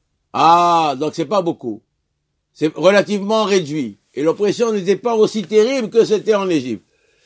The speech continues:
Il dit, mais le dernier, le dernier exil dans lequel nous nous trouvons, ça fait près de deux mille ans, mille neuf cent cinquante ans que nous sommes, depuis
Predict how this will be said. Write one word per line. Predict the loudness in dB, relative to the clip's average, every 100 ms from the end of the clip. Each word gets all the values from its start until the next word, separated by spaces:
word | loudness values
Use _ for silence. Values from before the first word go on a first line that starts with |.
| _
Il | 2
dit, | 4
mais | 6
le | 6
dernier, | 4 2 0 2 4 4
le | 2 0
dernier | 0 0 -2
exil | -4 -6 -2 0
dans | 0
lequel | 0 -2 -2 2
nous | 0
nous | 0
trouvons, | -4 0 0 0
ça | 0
fait | -2 -4
près | 0 0
de | 2
deux | 0 -2
mille | -2 -2
ans, | -2
mille | -2 -4
neuf | -4
cent | -6
cinquante | -6 -6 -4 -4 0
ans | 0 -2 -8 -20 _
que |
nous | 4 4
sommes, | 2 2 2 0 _ _ -6
depuis | -4 -2 -4 -4 -2 -2